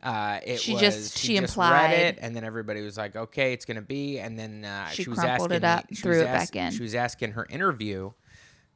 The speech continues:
Speaker 1: you know, "Was that really, did, did you really choose Lolo's name?" And then she kinda went, "Hmm?" You know, she kinda shrugged. And to me, that's more of character building. That's sort of, uh, having good foresight on how to be a good T V star.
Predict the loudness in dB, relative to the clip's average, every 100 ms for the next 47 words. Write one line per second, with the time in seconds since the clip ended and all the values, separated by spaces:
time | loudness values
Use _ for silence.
0 | -12 -10 -10 -8 -4 -4 -2 -2 -2 -2
1 | -6 -8 -10 -12 _ -10 -8 -6 -4 -4
2 | -6 -8 -8 -6 -4 -4 -6 -8 -10 -8
3 | -10 -12 -14 -12 -10 -10 -12 -6 -6 -6
4 | -6 -8 -10 -12 -10 -10 -12 -18 -12 -10
5 | -8 -8 -10 -12 -10 -8 -8 -6 2 4
6 | 4 2 -8 -20 -20 -20 -14 -10 -6 -4
7 | -2 -2 0 -2 -2 -2 -2 -2 0 0
8 | 0 -6 -6 -6 -8 -12 -12 -8 -6 -4
9 | -4 -4 -4 -4 -8 -10 -8 -6 -4 -2
10 | -2 -2 -4 -6 -8 -6 -8 -6 -10 -10
11 | -12 -10 -8 -8 -10 -10 -8 -4 -2 -2
12 | -2 -4 -10